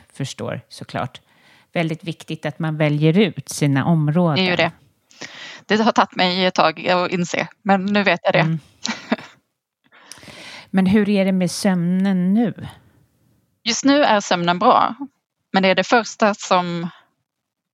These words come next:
Speaker 2: ryker när
Speaker 1: Ja.
Speaker 2: något, eh, hamnar i obalans.
Speaker 1: Mm.
Speaker 2: Så, eh, mestadels går det bra, men alltså det, ibland kan det vara så här, nej, nu har jag vaknat för tidigt fyra dagar i rad.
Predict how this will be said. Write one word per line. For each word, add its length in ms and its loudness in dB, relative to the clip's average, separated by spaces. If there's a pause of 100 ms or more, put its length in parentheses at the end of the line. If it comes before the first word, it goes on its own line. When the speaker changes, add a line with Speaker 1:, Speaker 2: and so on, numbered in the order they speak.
(440)
Speaker 2:
ryker 440 -6 (680)
när 200 0
Speaker 1:
Ja. 240 4
Speaker 2:
något, 360 -12 (320)
eh, 540 -6
hamnar 260 2
i 80 2
obalans. 580 -2 (800)
Speaker 1:
Mm. 100 -2
Speaker 2:
Så, 260 6
eh, 400 2 (1080)
mestadels 600 0
går 140 2
det 80 0
bra, 260 4
men 280 -2
alltså 160 -4
det, 560 2 (1700)
ibland 280 2
kan 100 0
det 40 0
vara 120 6
så 120 -2
här, 140 4
nej, 280 0
nu 160 -4
har 160 2
jag 120 2
vaknat 360 0
för 60 -4
tidigt 480 -4
fyra 200 2
dagar 240 2
i 100 0
rad. 280 -2